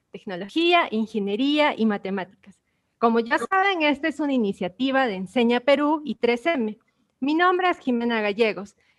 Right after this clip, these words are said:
y desde hace cuatro episodios tengo la, el grato honor de acompañarlos en la conducción.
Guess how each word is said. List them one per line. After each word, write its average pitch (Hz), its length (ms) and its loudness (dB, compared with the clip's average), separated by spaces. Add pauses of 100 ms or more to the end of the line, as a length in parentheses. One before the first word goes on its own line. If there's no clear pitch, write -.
y 226 120 -6
desde 247 320 2
hace 311 240 -2
cuatro 330 360 2
episodios 302 640 -2
tengo 285 340 0
la, 208 420 0 (720)
el 247 160 0
grato 330 320 6
honor 320 260 2
de 294 80 2
acompañarlos 277 1000 0
en 233 140 2
la 220 120 0
conducción. 208 760 0